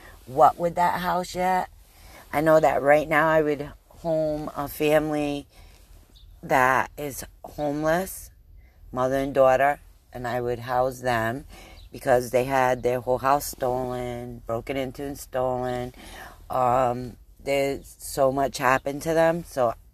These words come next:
their dog even was stolen. So I'm going to take a hundred dollars and try to make it into, because giving them a hundred dollars only lasts for X amount of time.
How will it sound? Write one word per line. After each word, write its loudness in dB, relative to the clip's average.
their -4
dog 6
even -6
was -6
stolen. -6
So 2
I'm 4
going 2
to -6
take -4
a 2
hundred 2
dollars 4
and -6
try 4
to -2
make -6
it -4
into, -6
because 0
giving 2
them 4
a 0
hundred -2
dollars 6
only -10
lasts -4
for -10
X -12
amount -8
of -10
time. -18